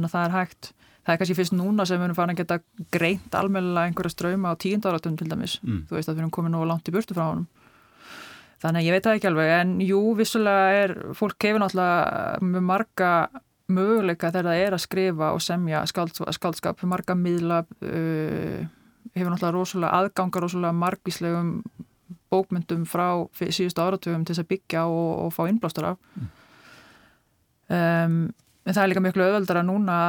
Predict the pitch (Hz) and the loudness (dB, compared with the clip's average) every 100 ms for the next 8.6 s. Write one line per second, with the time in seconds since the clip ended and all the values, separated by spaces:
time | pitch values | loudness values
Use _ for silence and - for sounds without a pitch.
0 | 175 165 - 175 170 175 190 - - 170 | 4 2 2 2 2 0 0 -2 -4 -2
1 | - - 180 170 165 156 90 - - 151 | -4 -6 -2 0 0 0 -2 -4 -4 -8
2 | - - - - _ _ _ _ _ _ | -12 -20 -20 -20 _ _ _ _ _ _
3 | _ - 180 208 185 165 - _ _ - | _ 0 2 4 4 4 2 _ _ -2
4 | 208 202 190 233 220 180 175 208 175 226 | 0 4 4 4 4 2 0 -2 -2 -2
5 | 240 180 170 175 185 269 - - - - | -2 0 0 2 0 -2 -4 -6 -4 -6
6 | - 156 101 - - 160 180 170 170 208 | -6 -12 -8 -8 -8 -4 -2 0 0 -2
7 | 208 - 170 170 175 - 175 214 - 160 | -4 -4 -2 0 -2 -2 -2 -2 -4 -4
8 | 165 156 - 165 180 | -4 -4 -6 -2 -2